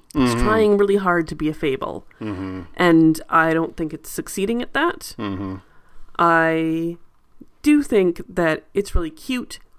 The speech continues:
Speaker 1: when he gets shaved.
Speaker 2: Yep.
Speaker 1: It's really,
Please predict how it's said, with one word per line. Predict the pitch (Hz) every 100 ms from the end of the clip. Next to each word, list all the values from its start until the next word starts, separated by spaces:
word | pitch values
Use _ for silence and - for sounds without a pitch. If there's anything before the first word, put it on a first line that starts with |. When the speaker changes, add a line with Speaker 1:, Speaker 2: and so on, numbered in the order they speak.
| -
Speaker 1:
when | 196 190 185 185 185 - _
he | - 190
gets | 165 -
shaved. | - 180 180 175 175 - - -
Speaker 2:
Yep. | 143 - - -
Speaker 1:
It's | - 190 -
really, | 170 160 151 147 151